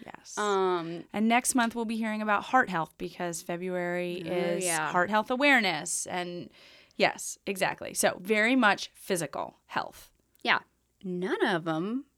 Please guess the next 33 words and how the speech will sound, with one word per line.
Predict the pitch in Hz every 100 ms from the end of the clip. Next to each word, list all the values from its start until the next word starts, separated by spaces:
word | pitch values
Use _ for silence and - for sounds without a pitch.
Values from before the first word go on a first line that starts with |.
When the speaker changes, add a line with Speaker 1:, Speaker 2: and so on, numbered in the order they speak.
| _ -
Speaker 2:
are | 208
talking | - 240 262 233
about | 214 220 -
what | 226 -
you | 240
should | - 220
be | 233
doing | 202 214 269 180 208
or | 185 185 -
eating | 233 285 196 196 220 285 294 _ 185
or |
drinking | 175 202 269 220
or | 185
not | 185 226 302
eating | 208 190 190
or | 180
drinking | 196 240 226
for | - 277
your | 403 415
mental | 466 554 202
health. | - - -
Speaker 1:
It's | -
true. | - 254 196 196 _ _ -
I, | 226 233 - _ _ _ -
I | 233
feel | 220 - 294 359
like | 453 381 285
I've | 254
seen | - - 240 220 202
more | 196 190 190 185 180 175 165 - - _ _ _ 180 185
lifestyle | 185 190 - - 160 98 98 90 95 -
type | - 151 -
stuff | - - 127 87 -